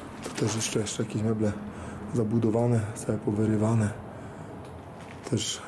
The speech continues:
całe, całe teczki, zobaczcie, z dokumentami,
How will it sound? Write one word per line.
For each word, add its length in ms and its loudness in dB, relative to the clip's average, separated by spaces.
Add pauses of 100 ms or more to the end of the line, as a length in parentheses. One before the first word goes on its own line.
całe, 320 4 (720)
całe 280 2
teczki, 380 0
zobaczcie, 440 2
z 180 2 (880)
dokumentami, 760 4